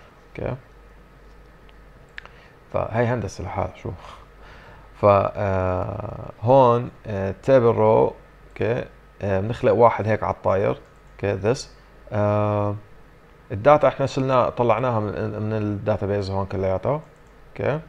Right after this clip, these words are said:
طبعًا، آه، لاحظ كيف بالام دي بي دغري عم ب-، بطلب الداتابيز. اوكي.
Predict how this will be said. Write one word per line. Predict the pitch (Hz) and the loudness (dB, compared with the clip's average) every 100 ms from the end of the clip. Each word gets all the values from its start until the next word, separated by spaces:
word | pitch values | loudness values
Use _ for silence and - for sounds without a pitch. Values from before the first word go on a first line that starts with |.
| - - - - - - - - - - - - - | -20 -20 -20 -20 -20 -20 -20 -20 -20 -20 -20 -16 -4
طبعًا، | 107 104 113 110 - | 0 2 0 -2 -8
آه، | 107 104 - 110 - - 67 - - - _ - - - | -6 -6 -6 -10 -10 -12 -12 -16 -20 -20 _ -20 -12 -2
لاحظ | 120 113 - | -2 -2 -4
كيف | 131 117 | -6 -2
بالام | 104 110 107 | -4 -2 -2
دي | |
بي | 110 120 | -2 0
دغري | 120 107 98 | 2 2 0
عم | 92 95 | -2 0
ب-، | 98 98 | 2 0
بطلب | 101 101 95 | -4 -4 -4
الداتابيز. | 92 98 90 90 - - | -4 -6 -6 -8 -10 -16
اوكي. | - 104 | -8 -6